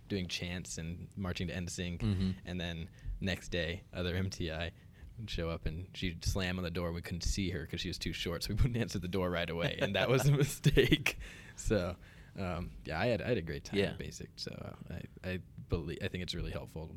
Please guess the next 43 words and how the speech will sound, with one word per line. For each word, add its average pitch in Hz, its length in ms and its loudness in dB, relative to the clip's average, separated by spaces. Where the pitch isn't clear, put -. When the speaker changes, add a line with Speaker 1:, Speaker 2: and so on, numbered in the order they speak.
Speaker 1:
for - 140 -10
a - 60 -10
lot 73 140 -8
of - 60 -12
people, - 440 -4
that 69 100 -8
experience - 560 -10
too. - 260 -10
So. - 160 -2
Speaker 2:
See, - 340 0
and 110 140 0
that's, - 340 0
that's 113 220 2
exactly 101 520 4
the 92 120 2
kind 92 180 0
of 87 80 0
experience 92 380 -2
that 90 80 0
I 87 40 2
was 82 100 -2
talking 90 300 -2
about. 82 320 0
And 92 120 4
that's 110 140 10
the - 80 4
cool 113 160 4
thing 107 160 4
about 87 200 4
being 117 160 2
in 95 100 2
the 80 60 0
Guard. 76 320 -2
So 90 240 2
a - 20 4
lot 98 200 6
of 107 60 -2
people 101 260 0
don't 90 180 0
really 90 200 2
think 92 200 -2
about 85 360 -2
joining 92 500 2